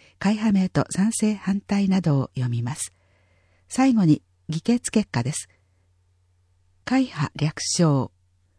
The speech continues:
事務区、自由民主党・無所属クラブ。公明、新宿区議会公明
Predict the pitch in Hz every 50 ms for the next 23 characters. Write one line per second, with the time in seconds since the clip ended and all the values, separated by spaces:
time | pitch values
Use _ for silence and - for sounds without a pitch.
0 | _ _ _ _ _ _ _ _ _ _ - 170 175 208 208 226 254 247 - -
1 | - - 190 - - _ _ _ _ _ _ _ _ _ _ _ _ 170 190 214
2 | 247 254 202 175 180 180 180 - - - 156 156 147 - - 175 - 202 190 175
3 | 175 - 160 - - 147 123 107 - - - _ _ _ _ _ _ _ _ _
4 | _ _ _ _ _ _ - - 226 240 247 240 240 208 196 190 185 180 170 160
5 | - - _ _ _ _ _ _ _ _ _ _ _ - - - 240 240 240 240
6 | - - - 214 214 214 - - 156 131 135 - - 160 180 165 156 147 151